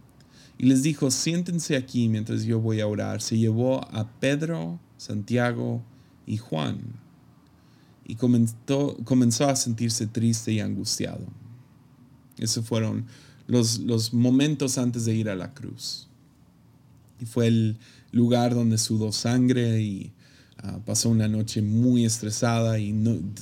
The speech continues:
o sea, le dice al Padre, "No quiero,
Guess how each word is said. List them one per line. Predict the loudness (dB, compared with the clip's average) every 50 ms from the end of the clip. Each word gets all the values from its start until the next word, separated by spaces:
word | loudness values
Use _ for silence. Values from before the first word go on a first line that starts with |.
| -8 -4
o | -4
sea, | -2 -2 -2 -4 -6 -6 -10 -10 -12 -16 -20 -20 -20 -20 -16 -6 -2
le | 2 2 4
dice | 6 6 6 6 4 2 2
al | 2 0
Padre, | 2 2 2 4 4 4 2 2 0 0
"No | 2 2 2 2 2 -2
quiero, | -2 -2 0 0 0 0 -2 -2 -4 -4